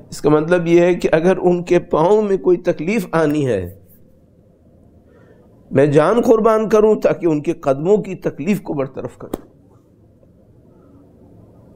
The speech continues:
ارواحنا لتراب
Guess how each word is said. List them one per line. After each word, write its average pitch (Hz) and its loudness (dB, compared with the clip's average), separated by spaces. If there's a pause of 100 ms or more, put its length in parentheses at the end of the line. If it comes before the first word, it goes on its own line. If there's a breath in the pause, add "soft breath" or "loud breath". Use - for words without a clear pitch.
(880)
ارواحنا 139 0 (1300 loud breath)
لتراب 147 2